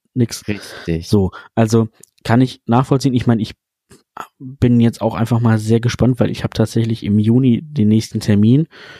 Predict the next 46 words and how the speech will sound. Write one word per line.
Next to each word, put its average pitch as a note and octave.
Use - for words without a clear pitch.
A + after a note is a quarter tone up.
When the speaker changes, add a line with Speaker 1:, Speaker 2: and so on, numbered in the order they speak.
Speaker 2:
Ah, -
ich F2+
erst F2
im F2+
November, F2
Gott -
sei A3+
Speaker 1:
Oder, G#2
Speaker 2:
Dank. F2
Speaker 1:
oder G2
im F2
Ju-, -
nee, G#2
im F#2
Juni. G#2
Am, G2+
am, F#2+
am G2
sechsten, A2
Speaker 2:
Oh. -
Speaker 1:
am G#2+
sechsten C3
sechsten, A2
ähm, A2
Speaker 2:
Oh. -
Speaker 1:
geht's -
dann G2+
weiter C#3
und, A2
äh, F#2+
ich -
hoffe -
einfach A#2
mal, A#2
dass G2
das -
bis -
dahin -
stattfinden -
kann. F#2+
Speaker 2:
Ich G2+
drück -
dir G2
die F#2
Daumen. F2
Speaker 1:
Danke. G2